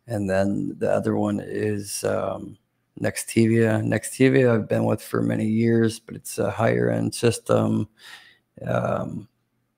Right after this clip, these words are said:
and it can get expensive too. It's, uh,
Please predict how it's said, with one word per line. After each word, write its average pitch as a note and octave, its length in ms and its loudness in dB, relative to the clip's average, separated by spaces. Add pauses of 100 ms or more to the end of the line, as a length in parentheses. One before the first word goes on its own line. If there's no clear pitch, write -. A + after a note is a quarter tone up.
and A2+ 120 0
it A2+ 120 -4
can G#2+ 120 -4
get G#2 140 -2
expensive G#2+ 640 -6
too. A2+ 400 -4 (360)
It's, - 420 -12
uh, A2 340 -8